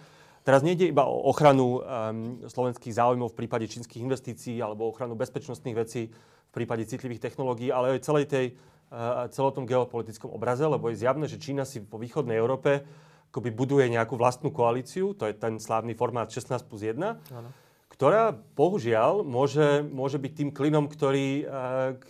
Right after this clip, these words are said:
Speaker 1: ktorý rozdelí Európsku, eh, Európsku úniu vo vzťahu k Číne. A že tam pre Slovensko ako relatívne malú krajinu je kľúčové, aby Či-, eh, aby Európska únia vystupovala voči Číne ako jednotný hráč. Či už v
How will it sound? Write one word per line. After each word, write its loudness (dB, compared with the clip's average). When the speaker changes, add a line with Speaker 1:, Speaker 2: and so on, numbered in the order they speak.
Speaker 1:
ktorý -4
rozdelí 0
Európsku, -6
eh, -8
Európsku -2
úniu -2
vo -8
vzťahu -6
k -16
Číne. -6
A -10
že -6
tam -2
pre -2
Slovensko -2
ako -2
relatívne -2
malú 2
krajinu 0
je -2
kľúčové, 0
aby -2
Či-, -10
eh, -
aby -6
Európska -4
únia -6
vystupovala -2
voči -4
Číne -6
ako -4
jednotný -6
hráč. -2
Či 0
už -4
v 6